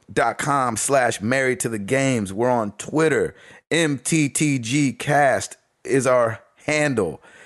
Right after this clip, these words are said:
We are, we have a website, married to the games dot com. I know it's old school to go to websites. It's like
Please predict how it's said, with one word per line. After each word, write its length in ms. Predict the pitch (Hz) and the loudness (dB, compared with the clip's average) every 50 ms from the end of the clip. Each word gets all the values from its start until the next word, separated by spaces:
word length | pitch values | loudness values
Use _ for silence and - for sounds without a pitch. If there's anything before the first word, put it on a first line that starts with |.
| - _ _ _ _ _ - | -20 _ _ _ _ _ -2
We 240 | 113 135 151 151 143 | 0 2 4 4 4
are, 400 | 135 131 127 127 127 123 110 - | 4 4 4 4 4 4 2 2
we 140 | 127 147 151 | 2 0 2
have 180 | 156 156 135 | 2 2 2
a 140 | 131 131 139 | 2 2 2
website, 800 | 127 104 110 151 - 165 147 - - - 151 117 110 104 80 - _ _ _ _ _ _ _ _ _ _ _ - | 0 2 2 2 2 2 0 0 0 0 0 0 0 -2 -6 -8 _ _ _ _ _ _ _ _ _ _ _ -8
married 420 | 90 110 135 143 143 143 143 139 - | -4 -2 0 0 0 0 0 -2 -4
to 60 | 147 | -4
the 120 | 131 127 | -4 -4
games 480 | 123 107 139 139 135 135 135 123 117 107 | -4 -2 -2 0 0 0 -2 -4 -4 -4
dot 360 | 98 131 123 117 90 - - | -2 0 0 0 -2 -4 -6
com. 540 | - - 151 143 143 143 131 113 92 85 - - | -6 -4 -2 0 0 0 0 -2 -4 -4 -6 -6
I 80 | - 117 | -6 -4
know 240 | 131 143 156 156 147 | 0 0 2 2 2
it's 140 | 123 - - | 0 -2 0
old 280 | - 135 139 143 147 135 | 0 2 2 2 2 0
school 300 | - - - 131 127 123 | -2 -2 0 0 2 2
to 40 | 120 | 2
go 160 | 110 113 120 | 2 2 2
to 60 | 117 110 | 4 4
websites. 520 | 110 117 117 107 101 - 107 104 101 - | 4 2 2 2 2 0 0 0 0 -2
It's 100 | 107 - | -2 -2
like 240 | 117 110 104 95 | 0 0 0 -2